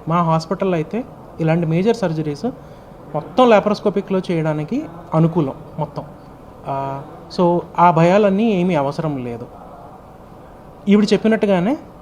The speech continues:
రెండో రోజు కానీ మూడో రోజు కానీ పేషెంట్ని ఇంటికి పంపించి వేయడం కూడా జరుగుతుంది. చాలా మట్టుకు సార్లు ఇంటికి కూడా వెళ్ళిపోతారు, ఏ ఇబ్బంది లేకుండా.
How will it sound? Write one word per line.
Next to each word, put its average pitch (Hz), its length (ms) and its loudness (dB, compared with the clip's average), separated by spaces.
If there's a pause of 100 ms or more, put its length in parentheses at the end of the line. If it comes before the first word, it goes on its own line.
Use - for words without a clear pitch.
(120)
రెండో 185 320 6
రోజు 190 220 4
కానీ 185 220 0
మూడో 196 300 4
రోజు 175 240 0
కానీ 160 280 -2
పేషెంట్ని 185 540 0
ఇంటికి 175 280 0
పంపించి 185 360 0
వేయడం 175 220 0
కూడా 165 160 0
జరుగుతుంది. 131 480 -6 (540)
చాలా 185 180 6
మట్టుకు 196 300 2
సార్లు 165 400 -6
ఇంటికి 190 320 -4
కూడా 196 160 2
వెళ్ళిపోతారు, 165 480 -2 (300)
ఏ 175 80 4
ఇబ్బంది 165 300 4
లేకుండా. 131 380 -8